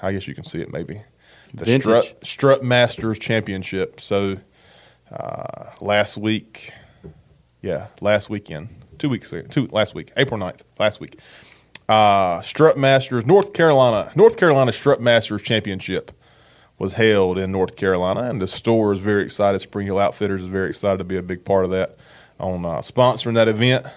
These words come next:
Speaker 1: and along with that sponsorship, we had the chance to enter into a team into the, uh, tournament, and these two guys represented Spring Hill Outfitters. So, uh, they got on the board, they killed a bird, and we're gonna talk turkey hunting. We're in the mid,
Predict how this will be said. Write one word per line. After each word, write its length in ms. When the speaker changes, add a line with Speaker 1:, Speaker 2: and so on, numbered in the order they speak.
Speaker 1:
and 200
along 260
with 100
that 120
sponsorship, 840
we 140
had 260
the 180
chance 340
to 80
enter 180
into 280
a 40
team 540
into 360
the, 240
uh, 160
tournament, 460
and 140
these 180
two 180
guys 440
represented 640
Spring 360
Hill 160
Outfitters. 560
So, 340
uh, 320
they 100
got 160
on 100
the 60
board, 720
they 100
killed 280
a 40
bird, 440
and 140
we're 80
gonna 140
talk 400
turkey 360
hunting. 240
We're 120
in 80
the 80
mid, 380